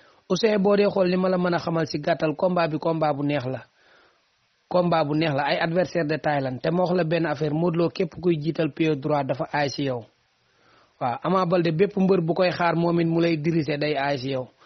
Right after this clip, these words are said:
Kon combat la boo xam ne muy fausse garde, garde normale. Modou Lo, garde normale, Ama Baldé, fausse garde. Ñaari pion yu méngoowuñu, kii gauche lay jiital, kii droite.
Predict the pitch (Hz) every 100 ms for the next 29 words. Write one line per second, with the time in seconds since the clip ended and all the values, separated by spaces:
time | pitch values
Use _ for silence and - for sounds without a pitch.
0 | - - - 165 151 170 170 165 156 151
1 | 160 160 160 - 170 151 160 160 165 165
2 | 151 151 151 147 139 120 - _ _ _
3 | _ _ - 160 165 156 165 190 311 _
4 | _ _ - 147 165 156 160 151 143 147
5 | 143 156 156 151 147 143 165 143 135 139
6 | 123 123 _ _ _ _ _ _ - 156
7 | 156 156 156 156 147 151 160 151 147 139
8 | - 147 151 156 147 147 143 147 147 -
9 | 147 135 135 131